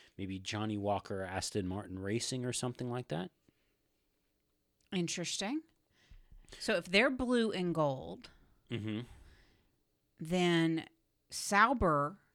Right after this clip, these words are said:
Speaker 2: in their blue and yellow livery.
Speaker 1: It depends. I, I think it depends on the shades there. I mean, Johnny Walker,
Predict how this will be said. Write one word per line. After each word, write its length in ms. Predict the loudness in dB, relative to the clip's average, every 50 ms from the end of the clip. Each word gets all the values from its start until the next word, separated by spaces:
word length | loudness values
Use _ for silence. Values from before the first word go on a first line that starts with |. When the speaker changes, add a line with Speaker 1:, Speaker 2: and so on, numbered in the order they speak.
| _ _ _ _ _ -4
Speaker 2:
in 520 | -2 0 0 0 0 -2 -2 -4 -2 0
their 260 | 0 2 2 2 0
blue 500 | -2 -2 -4 -2 0 2 4 4 4 2
and 240 | 0 0 0 0 2
yellow 580 | 4 4 4 4 4 4 2 2 0 -2 -4 -8 -12 -14 -14 -8 -4
livery. 420 | -2 -2 -2 -4 -6 -4 2 4
Speaker 1:
It 160 | 4 4 4
depends. 680 | 0 -2 0 0 0 2 4 4 4 2 0 -2 -4 -6 -8 -14 -20 -18 _ 2
I, 100 | 2 4 4 4
I 60 | 4
think 180 | 4 4 4 2
it 40 | 2
depends 360 | 2 0 0 0 2 2 4
on 100 | 2 2
the 80 | 2 0
shades 420 | 0 0 2 2 2 0 0 0
there. 260 | 2 2 2 2 0 -2 _ -20 -20 -20 -20 -20 -10 -4
I 60 | 0
mean, 320 | 2 2 4 2 0 -2 -6 -10 _ _ _ _ _ _ _ _ -12 -10 -6 0
Johnny 320 | 4 6 8 8 8 8
Walker, 560 | 8 8 8 8 6 6 4 2 2 2 0